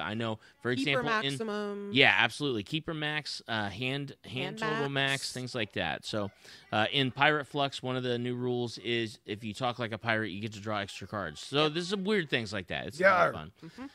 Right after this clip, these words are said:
Speaker 1: Uh, then you have goals. Now, goal cards are gonna be these pink bordered cards.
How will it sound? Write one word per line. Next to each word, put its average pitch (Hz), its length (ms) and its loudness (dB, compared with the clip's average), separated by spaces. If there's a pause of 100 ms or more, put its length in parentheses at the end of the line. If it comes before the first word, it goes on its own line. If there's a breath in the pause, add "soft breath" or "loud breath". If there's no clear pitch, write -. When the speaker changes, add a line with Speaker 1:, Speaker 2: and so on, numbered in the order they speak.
(120)
Speaker 1:
Uh, 127 260 8
then 160 200 2
you 190 120 0
have 160 360 -2
goals. 117 460 0
Now, 117 180 4
goal 165 280 2
cards 175 440 2
are 123 160 -2
gonna 127 180 0
be 123 120 -2
these 117 200 -2
pink 160 300 -2
bordered 170 320 -2
cards. 196 480 -4